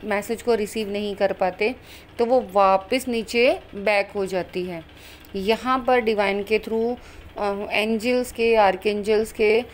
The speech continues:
through आपको guidance मिलती है। आप यहाँ पर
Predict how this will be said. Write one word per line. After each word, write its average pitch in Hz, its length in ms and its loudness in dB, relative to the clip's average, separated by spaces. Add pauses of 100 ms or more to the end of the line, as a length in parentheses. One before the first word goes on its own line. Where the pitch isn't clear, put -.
(240)
through 254 340 0 (120)
आपको 202 380 2
guidance 196 580 2
मिलती 226 420 -2
है। 233 320 0 (440)
आप 220 420 2 (720)
यहाँ 240 380 0
पर 240 400 4